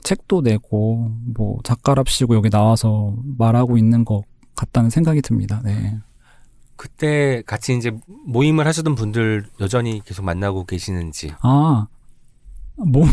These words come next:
Speaker 1: 못 만나는 사람도 있고
Speaker 2: 네네.
Speaker 1: 연락을 계속 하는 사람도 있고
Speaker 2: 네.
Speaker 1: 그렇습니다. 네.
Speaker 2: 어, 그러면 데뷔하고 나서는 이제 그 동료 작가들하고 또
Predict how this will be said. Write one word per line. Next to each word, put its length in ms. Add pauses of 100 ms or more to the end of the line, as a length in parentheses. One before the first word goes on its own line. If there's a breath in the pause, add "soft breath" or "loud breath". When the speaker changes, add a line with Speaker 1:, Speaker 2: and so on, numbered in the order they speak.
(160)
Speaker 1:
못 200
만나는 540
사람도 340
있고 640
Speaker 2:
네네. 500 (280)
Speaker 1:
연락을 760
계속 420
하는 180
사람도 380
있고 420
Speaker 2:
네. 420 (260)
Speaker 1:
그렇습니다. 640
네. 260 (560)
Speaker 2:
어, 280 (180)
그러면 260
데뷔하고 460
나서는 320
이제 480 (320)
그 220
동료 240
작가들하고 720
또 420